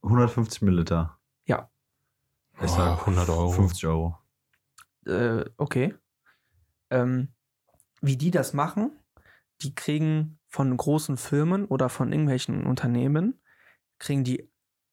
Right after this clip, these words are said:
Speaker 2: äh, die, die Anfragen und dann pressen die erst.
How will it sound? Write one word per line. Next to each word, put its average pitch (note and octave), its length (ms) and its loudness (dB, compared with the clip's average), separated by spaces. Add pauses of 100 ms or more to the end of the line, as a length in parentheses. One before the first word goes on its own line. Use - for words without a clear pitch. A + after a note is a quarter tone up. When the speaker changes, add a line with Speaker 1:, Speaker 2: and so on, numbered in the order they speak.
(320)
Speaker 2:
äh, A#2+ 360 2
die, - 200 -10
die - 480 -4
Anfragen F#3+ 760 0 (420)
und C3 240 -2
dann F3+ 200 2
pressen B2+ 420 -2
die A#2+ 120 0
erst. A#2 400 -2